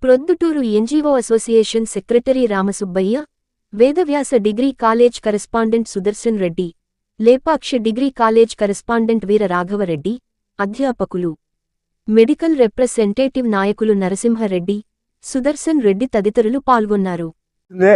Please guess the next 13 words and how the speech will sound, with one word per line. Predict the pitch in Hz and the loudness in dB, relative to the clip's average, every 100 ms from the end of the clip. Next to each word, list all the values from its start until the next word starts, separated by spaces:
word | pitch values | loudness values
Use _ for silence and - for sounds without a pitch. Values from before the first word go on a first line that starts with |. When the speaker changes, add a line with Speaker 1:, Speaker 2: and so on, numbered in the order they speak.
| 131 | 6
Speaker 2:
రెండు | 151 165 | 6 8
వేల | 180 175 | 8 8
ఇరవై | 165 156 | 6 6
రెండు | 160 | 2
సంవత్సరంలో | 151 143 156 143 160 | 0 -2 -2 2 4
అప్పటి | - 131 139 | 2 2 2
రాష్ట్ర | - 156 | 2 0
ప్రభుత్వం | 156 131 165 143 | 2 2 0 2
జిల్లాల | 139 170 170 160 | 4 6 6 4
పునర్వ్యవస్థీకరణలో | 151 160 165 165 151 147 143 123 135 | 4 6 6 4 2 4 4 6 6
భాగంగా | 135 123 147 226 _ _ _ _ _ _ _ _ _ _ 135 | 6 4 2 2 _ _ _ _ _ _ _ _ _ _ 2
వైఎస్ఆర్ | 170 190 202 185 165 | 4 4 4 4 4
కడప | 151 | 2